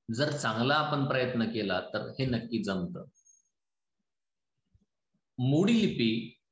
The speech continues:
आणि त्याचा इतिहास याबाबत आपण पहिल्यांदा पाहू.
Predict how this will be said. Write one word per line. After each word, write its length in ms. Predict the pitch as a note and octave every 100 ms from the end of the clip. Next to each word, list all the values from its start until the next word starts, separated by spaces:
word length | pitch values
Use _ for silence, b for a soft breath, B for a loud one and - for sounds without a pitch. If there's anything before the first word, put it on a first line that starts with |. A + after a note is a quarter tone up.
| _ _ _ _ _ _ _ _ _ -
आणि 220 | C#3 D3+
त्याचा 320 | D#3 D3+ D#3+
इतिहास 840 | C3 - A#2+ C3 G#2+ F#2+ - - - _ _ _ _ _ _ _ _ _ _ _ _ - A#2+
याबाबत 600 | B2 C#3 C#3 A#2 A2+ G#2
आपण 400 | - G#2 G2+ -
पहिल्यांदा 460 | G#2 G2 F#2 F2+
पाहू. 340 | F2 - -